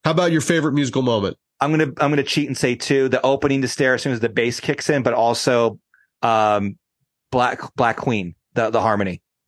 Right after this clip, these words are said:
Speaker 1: The Future Queen.
Speaker 2: Or Future
Speaker 1: Future
Speaker 2: Queen. I'm
Speaker 1: Queen.
Speaker 2: sorry. Future Queen.
Speaker 1: Yeah,
Speaker 2: Sorry, my
Speaker 1: Future
Speaker 2: bad.
Speaker 1: Queen. Mine is much like that bass intro on Stare is an all-timer.
Speaker 2: Yeah.
Speaker 1: Yeah.
Speaker 2: Cool.
Speaker 1: Um, give us your overall thoughts and your
Speaker 2: It's a,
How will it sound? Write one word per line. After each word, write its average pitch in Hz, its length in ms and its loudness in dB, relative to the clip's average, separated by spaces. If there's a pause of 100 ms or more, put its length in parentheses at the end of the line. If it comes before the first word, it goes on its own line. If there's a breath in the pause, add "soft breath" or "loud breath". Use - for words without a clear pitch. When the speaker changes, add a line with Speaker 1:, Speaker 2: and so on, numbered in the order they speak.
(160)
Speaker 1:
The 139 140 0
Future 160 340 -2
Queen. 104 300 -4
Speaker 2:
Or 156 40 2
Future 185 200 0
Speaker 1:
Future - 80 0
Speaker 2:
Queen. 143 140 2
I'm 127 60 2
Speaker 1:
Queen. 101 40 -2
Speaker 2:
sorry. 104 280 0
Future 139 280 -2
Queen. 117 180 -4
Speaker 1:
Yeah, 117 120 2
Speaker 2:
Sorry, 101 100 0
my 101 60 -2
Speaker 1:
Future 139 220 0
Speaker 2:
bad. 98 40 -6
Speaker 1:
Queen. 113 200 -2 (240 loud breath)
Mine 151 320 2
is 143 300 0
much 139 280 0
like 127 200 0
that 131 220 0
bass 135 200 0
intro 113 460 -2
on 107 160 -2
Stare 107 400 0
is 90 120 -2
an 104 60 -2
all-timer. 85 540 -4 (260)
Speaker 2:
Yeah. 87 280 -2
Speaker 1:
Yeah. - 60 -20 (480)
Speaker 2:
Cool. 120 180 0
Speaker 1:
Um, 120 400 0 (260)
give 170 220 0
us 185 120 0
your 185 120 2
overall 160 340 2
thoughts - 520 -4 (920)
and 135 100 0
your 131 120 2
Speaker 2:
It's 127 60 2
a, - 20 2